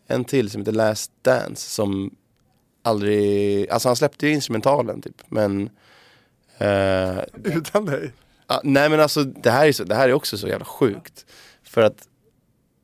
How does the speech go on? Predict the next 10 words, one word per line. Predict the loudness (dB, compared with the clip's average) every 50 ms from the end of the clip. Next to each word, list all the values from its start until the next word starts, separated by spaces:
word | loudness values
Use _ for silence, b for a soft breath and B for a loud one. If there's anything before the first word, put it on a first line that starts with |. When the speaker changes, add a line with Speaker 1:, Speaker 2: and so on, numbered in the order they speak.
| _ _
Speaker 1:
de, | -14 -2 2 4 4 4 4 4 2 0 -2 -4 -6 _ _ _ _ _ _ _ _ _ _ _ _ _ _ _ _ _ _ _ _ _ _ _ _ _ _ _ _ _ _ _ _ _
jag | 2 4 4 4 4
sjöng | 4 4 4 4 4
in | 4 2 2 2 0
på | -2 -2
den | -2 -2 -2
låten | 0 0 -2 -2 -4 -6 _ -14 -14 -12
då, | -12 -10 -12 -12 -14 -18 _ _ _ _ _ _ _ _
en, | -6 -6 -6 -8 -8
en, | -10 -8 -8 -8 -12 -14